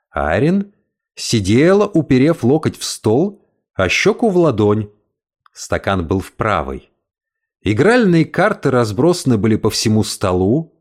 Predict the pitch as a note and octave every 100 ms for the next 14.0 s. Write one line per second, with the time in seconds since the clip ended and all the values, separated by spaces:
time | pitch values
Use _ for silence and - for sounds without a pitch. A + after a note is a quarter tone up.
0 | _ _ B2 B2 - B2 - B2 - B2
1 | A#2+ A#2 A2+ A2+ A2+ - A2+ G#2 G#2 -
2 | F#2+ - _ _ _ _ _ _ _ _
3 | - D3+ A3+ C4+ G#3+ F3 - - - A#2
4 | A2 A2+ G#2+ - G2 G2 - G#2 - _
5 | _ _ - - D4 D4 C4+ B3+ B3+ A#3
6 | A#3+ A3+ - - F#2+ E2+ - D2 - _
7 | _ _ _ D#3 G3+ G2+ - _ _ _
8 | _ _ _ E3 E3 G#3+ F#3+ C3 - G3
9 | C4+ G#3+ - - _ _ _ _ _ _
10 | _ - C#4 C#4 B2 - G#2 G2+ F2+ E2+
11 | _ _ _ _ _ - A2 G#3 C4 -
12 | F#3 C3+ G3 G3+ - D#3 C3 C#3 C#3 -
13 | F#3 G3+ F#3 F3+ - F3+ E3+ E3+ E3+ E3